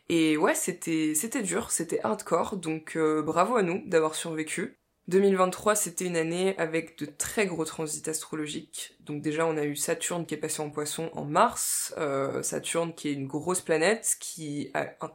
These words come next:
très très gros impact sur le collectif. Par exemple, dites-vous bien qu'en deux mille vingt, à partir du jour où Saturne est entré en Verseau,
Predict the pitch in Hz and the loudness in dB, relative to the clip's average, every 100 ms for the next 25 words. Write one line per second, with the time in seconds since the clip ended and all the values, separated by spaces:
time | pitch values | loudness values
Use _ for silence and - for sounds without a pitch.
0 | - - 277 233 185 175 165 160 170 - | -8 -4 -2 -2 -2 -2 -2 -2 -4 -4
1 | - 160 147 151 147 - - 233 - - | -8 -8 -8 -6 -8 -4 -4 -4 -6 -18
2 | - - - - - - 151 151 165 175 | -20 -18 -18 -20 -18 -2 0 2 2 0
3 | - - - - 160 156 160 160 170 170 | -2 -10 -14 -12 -10 -6 -4 -2 -4 -4
4 | 160 156 156 156 165 202 240 _ - 175 | -4 -2 -4 2 4 4 2 _ -2 -2
5 | - 165 - - 180 175 - 151 147 160 | 2 0 0 -2 -4 -6 -10 -14 -8 -4
6 | 175 - 165 156 - 165 - 165 156 147 | -4 -6 -6 -4 -4 -4 -2 -4 -4 -6
7 | 160 156 151 - 196 233 | -6 -4 -4 2 2 2